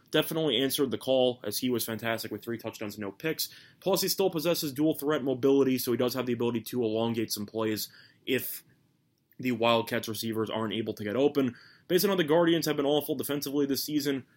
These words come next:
I believe they gave up twenty-seven to D C, then they gave up, uh, twenty-nine to the Battlehawks. I think the Wildcats should potentially push thirty. It is an issue, though, if Spruce is unable to play because he's one of the best receivers,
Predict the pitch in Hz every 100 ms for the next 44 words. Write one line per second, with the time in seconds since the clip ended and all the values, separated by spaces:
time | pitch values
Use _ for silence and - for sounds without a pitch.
0 | _ - 113 117 143 143 131 - 151 151
1 | - 143 135 120 131 123 - 131 120 113
2 | 117 117 117 107 - - - 110 104 -
3 | 131 120 117 113 104 104 110 113 110 107
4 | 98 104 120 117 107 110 - 113 98 -
5 | 127 117 104 - - _ 123 131 123 120
6 | 117 - 107 - 165 170 160 151 - -
7 | - 151 214 208 170 180 185 196 180 180
8 | 143 156 - - 151 165 151 131 139 143
9 | 139 135 - 135 127 120 117 - 120 123
10 | 117 113 113 107 - 160 147 135